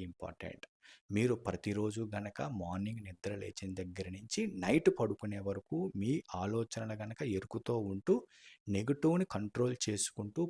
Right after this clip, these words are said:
పాజిటివ్‌కి ఎక్కువ ఎనర్జీ ఇచ్చారు అంటే మీ జీవితం అతి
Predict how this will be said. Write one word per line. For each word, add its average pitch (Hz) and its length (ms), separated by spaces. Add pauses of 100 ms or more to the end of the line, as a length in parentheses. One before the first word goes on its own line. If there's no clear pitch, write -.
పాజిటివ్‌కి 135 600
ఎక్కువ 117 260
ఎనర్జీ 95 420
ఇచ్చారు 98 460
అంటే 98 240 (420)
మీ 117 200
జీవితం 98 480 (240)
అతి - 200